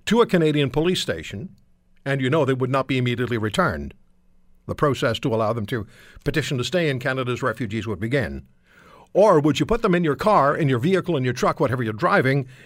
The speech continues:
and would you take them directly to a border crossing where you know there are customs officers for both Canada and the United States, and you know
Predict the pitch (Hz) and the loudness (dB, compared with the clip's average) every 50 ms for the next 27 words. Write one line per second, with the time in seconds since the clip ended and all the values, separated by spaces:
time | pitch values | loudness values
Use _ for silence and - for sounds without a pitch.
0 | - - - 139 143 127 147 139 139 147 135 - 170 151 156 - 151 139 123 139 | -16 -8 -2 -2 0 2 2 2 0 0 0 0 0 0 0 0 -2 0 0 0
1 | 151 139 139 156 202 247 240 - - 233 208 185 190 - 220 196 135 120 131 147 | 0 0 2 2 0 0 0 0 0 0 0 0 0 0 0 2 2 2 0 -2
2 | - 131 117 98 - 156 196 214 185 165 - - 143 113 107 110 - 151 131 120 | -4 -6 -6 0 2 2 4 4 2 0 0 2 2 2 2 0 0 -2 -2 0
3 | 127 131 139 165 196 226 220 233 247 202 143 131 156 156 151 - - - - _ | 0 0 0 0 0 0 0 0 2 2 2 2 2 0 -4 -10 -20 -20 -20 _
4 | _ - - 92 104 110 - - 196 180 - - 175 151 127 156 151 147 - 160 | _ -6 -4 -4 -4 -4 0 0 0 0 2 0 0 2 2 2 2 0 0 -2
5 | 135 - 151 127 - 135 104 131 135 123 127 - 170 160 175 180 151 165 - - | -2 -2 -2 -4 -4 -4 -2 0 0 0 0 0 0 2 2 2 2 0 -2 -2
6 | - 170 190 208 196 185 165 147 135 131 127 123 127 123 127 - 127 120 120 120 | -2 -2 0 0 0 0 0 0 0 2 0 0 0 -2 -2 -2 -2 -2 -2 -4
7 | - - - - - _ - - 127 123 123 117 120 123 135 196 240 190 127 117 | -8 -18 -20 -20 -20 _ -6 -4 -2 -2 0 0 0 2 2 4 4 4 4 4
8 | 143 156 165 | 2 0 -2